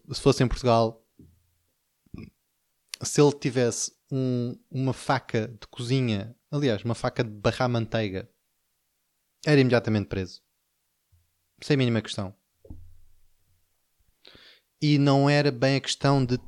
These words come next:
ter morto duas pessoas com uma metralhadora, ou com uma, uma capa, ou com uma semiautomática.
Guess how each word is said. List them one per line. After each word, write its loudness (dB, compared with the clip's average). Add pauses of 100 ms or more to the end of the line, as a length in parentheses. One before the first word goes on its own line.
ter 4
morto 2
duas 2
pessoas 0
com -8
uma 2
metralhadora, 0
ou -8
com -14
uma, -8
uma -12
capa, 0
ou -6
com -12
uma -8
semiautomática. -6